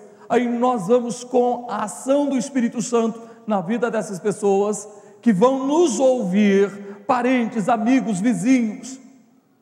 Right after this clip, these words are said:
Eles vão fazer o quê, gente?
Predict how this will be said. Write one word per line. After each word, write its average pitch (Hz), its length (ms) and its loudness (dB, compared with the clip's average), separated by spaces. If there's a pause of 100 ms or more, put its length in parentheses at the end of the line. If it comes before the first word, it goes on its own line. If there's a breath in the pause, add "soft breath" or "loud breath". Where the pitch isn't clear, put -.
(880)
Eles 196 260 0
vão 185 140 -2
fazer 185 300 -2
o 180 60 -4
quê, 180 240 0
gente? 156 460 -6